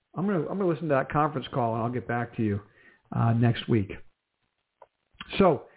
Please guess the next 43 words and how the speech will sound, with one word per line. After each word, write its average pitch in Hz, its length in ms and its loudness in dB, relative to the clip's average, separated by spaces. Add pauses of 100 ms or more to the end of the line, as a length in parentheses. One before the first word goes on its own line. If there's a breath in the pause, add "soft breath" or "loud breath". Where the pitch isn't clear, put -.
(400 soft breath)
ladies 156 240 0
and 123 100 -12
gentlemen, 135 300 -4
I 123 100 -8
appreciate, 120 600 -8 (180)
as 113 160 -10
always, 110 400 -8 (180)
your 110 180 -8
time 113 340 -6
with 117 180 -8
me. 151 160 -6 (500)
Go 123 120 0
ahead 117 180 0
and 120 160 -4
subscribe 110 440 0
to 113 40 -8
this 107 180 -4
YouTube 135 420 2
channel. 143 260 4
Don't 110 140 0
forget 110 220 -4
to 101 60 -14 (160)
share 123 160 6
the 117 100 2
channel 120 380 2
with 110 160 2
your 104 180 -6
friends. 180 300 4 (800 loud breath)
Um, 123 560 6
if 220 160 -8
you'd 117 140 4
like 120 180 2
to - 80 0
join 127 320 4
us 120 140 2 (140)
on 127 160 -6
the 123 80 -4
desk 117 300 -2 (100)
live 135 440 4 (440)
as 123 260 2
we're 117 160 6
actually 127 500 4
executing, 170 760 4